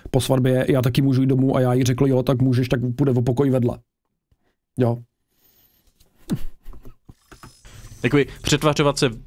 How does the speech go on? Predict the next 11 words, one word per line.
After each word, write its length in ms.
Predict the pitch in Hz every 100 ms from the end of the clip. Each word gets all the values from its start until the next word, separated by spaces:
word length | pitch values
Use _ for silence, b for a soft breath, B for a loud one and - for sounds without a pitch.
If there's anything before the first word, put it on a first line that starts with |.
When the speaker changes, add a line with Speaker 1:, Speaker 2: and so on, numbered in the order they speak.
| - -
Speaker 2:
s 140 | 120
někým, 340 | 123 135 120 123
chceš, 340 | - 120 120 - 123
s 120 | -
kým 160 | 123 110
chceš 200 | 120 110
jít 80 | 104
do 100 | 101
dlouhodobého 460 | 98 104 98 98 95
vztahu, 420 | - 104 98 92 -
jakoby 300 | 87 - 95